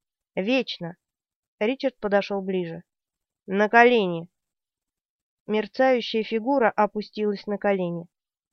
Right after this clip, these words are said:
Голубые глаза уставились на камень слёз. Ричард уже собирался надеть шнурок на шею призраку, но вдруг замер.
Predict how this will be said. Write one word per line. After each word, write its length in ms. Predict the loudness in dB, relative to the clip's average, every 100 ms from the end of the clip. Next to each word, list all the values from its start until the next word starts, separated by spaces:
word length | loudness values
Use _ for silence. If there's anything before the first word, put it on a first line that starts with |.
| _ _
Голубые 500 | 4 6 6 4 4
глаза 440 | 6 6 6 4
уставились 640 | 4 0 2 2 2 -2 -4
на 140 | -4
камень 300 | -2 -2 -4
слёз. 500 | -6 -4 -4 -8 -20 _ _ _ _ _ _ _
Ричард 540 | -2 -2 -2 -4 -4 -8
уже 260 | -2 0
собирался 600 | 0 0 2 4 2 0
надеть 400 | 0 0 0 -4
шнурок 480 | -4 -4 0 0 0
на 120 | -4
шею 280 | -2 -2 -2
призраку, 600 | -2 -4 0 -2 0 0 _ _ _ _ _
но 260 | -4 0 0
вдруг 380 | 0 -6 -6 -4
замер. 360 | -2 -2 -4